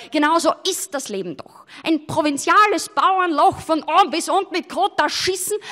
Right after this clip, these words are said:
als ob die Kinder da nicht wissen, dass Eltern Ponyritt nur schenken, um Scheidungskummer zu ertränken. Und kleine Tiere, die sich bücken, unwillig buckeln zum Vergnügen der Hoheiten hoch auf dem Rücken,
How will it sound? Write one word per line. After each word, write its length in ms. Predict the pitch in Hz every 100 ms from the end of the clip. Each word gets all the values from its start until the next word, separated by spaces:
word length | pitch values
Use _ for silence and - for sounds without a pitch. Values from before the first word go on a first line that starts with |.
| -
als 160 | -
ob 100 | 381
die 100 | 330
Kinder 300 | - 381 370
da 120 | 311 320
nicht 240 | - 220
wissen, 300 | 359 - 349
dass 140 | 311
Eltern 340 | - 320 302 285
Ponyritt 500 | 359 370 339 370 330
nur 140 | 320
schenken, 480 | - 330 403 - 381
um 80 | 262
Scheidungskummer 840 | - 311 605 508 415 - 359 320
zu 120 | 294
ertränken. 640 | 269 262 233 254 339 302 807 932 -
Und 160 | 240
kleine 320 | 294 339 349
Tiere, 400 | - 320 381 320
die 120 | 294 302
sich 200 | 294 -
bücken, 260 | 339 302
unwillig 680 | 285 392 415 311 370 349 -
buckeln 280 | 370 330 339
zum 140 | 330
Vergnügen 500 | 285 302 277 381 330
der 220 | 320 330
Hoheiten 760 | 226 403 403 330 349 359 359 302
hoch 300 | 381 392 359
auf 100 | 330
dem 160 | 349 294
Rücken, 280 | 320 330